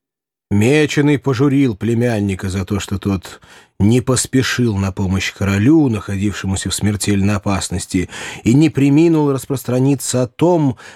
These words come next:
как поступил бы он сам на его месте. Но юноша был настолько благоразумен, что даже и тут не стал оправдываться,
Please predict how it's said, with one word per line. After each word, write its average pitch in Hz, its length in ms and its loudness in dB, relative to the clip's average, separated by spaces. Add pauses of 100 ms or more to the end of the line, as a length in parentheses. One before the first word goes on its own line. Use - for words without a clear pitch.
(100)
как 147 260 0
поступил 151 600 2
бы 139 140 2
он 147 160 2
сам 156 520 0
на 147 60 0
его 147 280 0
месте. 117 720 0 (440)
Но 156 140 4
юноша 175 440 0
был 165 160 0
настолько 160 500 -2
благоразумен, 156 800 2
что 160 240 -4
даже 160 320 0
и 139 80 0
тут 175 560 0
не 104 140 0
стал 107 320 -2
оправдываться, 101 1040 -4